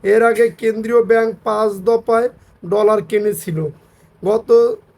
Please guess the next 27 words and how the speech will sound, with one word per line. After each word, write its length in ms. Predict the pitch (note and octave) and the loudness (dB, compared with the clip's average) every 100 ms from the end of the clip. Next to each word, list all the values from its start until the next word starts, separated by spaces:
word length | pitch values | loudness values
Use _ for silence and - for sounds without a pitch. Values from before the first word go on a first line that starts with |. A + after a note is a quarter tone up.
| _ _ _ _ _ _ | _ _ _ _ _ _
তেরো 320 | G#3 A3 A#3 | -2 4 4
জুলাই 480 | G#3 A#3 A3+ A#3+ B3 - _ - | 2 -4 -2 -2 -4 -8 _ -8
আঠারোটি 580 | G#3 G#3+ A#3+ A3+ F#3+ A#3 | -6 -2 -2 -2 -6 0
ব্যাংকের 540 | A3 A3 G3+ A#3 A3+ | 2 2 0 -2 0
কাছ 280 | A3 G#3+ - | -2 -2 -2
থেকে 240 | A3+ G#3+ A#3 | 0 2 0
একশো 440 | A3+ G#3+ - G#3+ | 0 -4 0 0
একুশ 520 | A3 A3 G3 A3 A#3+ | 2 2 0 -4 -4
দশমিক 460 | G#3+ G#3+ G#3 A3 A3+ D#3+ | 0 0 -2 -4 -4 -4
পঞ্চাশ 420 | G#3 G#3 A#3 - | -4 -2 -4 -4
টাকা 320 | A#3+ A#3 A3+ | -6 -4 -2
দরে 380 | G3+ A3 A3 A#3+ - _ _ _ _ | 2 4 4 2 -6 _ _ _ _
সতেরো 540 | - G3 G3+ B3 A#3+ | -12 -6 -6 -4 -4
কোটি 540 | A#3 A#3+ G#3+ A#3+ B3 C#4 _ _ _ _ _ _ _ _ _ _ _ _ _ _ E3+ | -4 -6 -6 -6 -6 -10 _ _ _ _ _ _ _ _ _ _ _ _ _ _ 0
দশ 300 | G#3+ G#3+ G#3+ | 0 0 -2
লাখ 220 | A3+ A3 | -2 -2
ডলার, 460 | F#3 A3+ A3 A#3 A#3+ A4 _ _ - _ _ _ _ _ _ - | 0 0 2 0 -4 -12 _ _ -20 _ _ _ _ _ _ -2
পনেরো 380 | G#3+ A3+ A#3 A3 | -2 2 0 0
জুলাই 360 | A3 A#3 A#3+ | 0 2 2
এক-, 360 | A3+ A3+ A3 - | 2 -2 -4 -2
একই 400 | A3 A3 G#3+ B3 | -4 -4 -2 -2
দরে 300 | A3 A#3+ A#3 | 0 2 2
একত্রিশ 560 | A#3 G#3+ D#3+ A3+ A#3 E3+ | 2 -2 -4 -10 -8 -10
কোটি 380 | - A#3 G#3+ A#3 - | -10 -8 -6 -6 -8
তিরিশ 320 | A3 A3+ E3 | -8 -6 -2
লাখ 160 | A3+ G#3 | 0 0
ডলার, 440 | G3 A3+ A#3 A#3+ | 0 0 0 -2